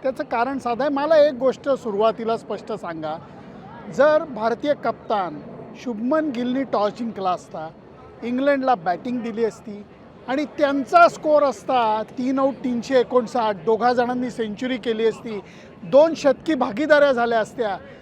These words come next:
तर आपण इंडियन टीम मॅनेजमेंटच्या दि-, दिशेने बघून किती वेळा बोटं मोडली असती,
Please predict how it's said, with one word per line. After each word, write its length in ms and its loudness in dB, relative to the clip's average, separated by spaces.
तर 160 6
आपण 580 2
इंडियन 460 -2
टीम 260 -2
मॅनेजमेंटच्या 680 0
दि-, 400 0
दिशेने 520 -2
बघून 420 0
किती 260 -2
वेळा 260 6
बोटं 400 4
मोडली 300 2
असती, 380 -2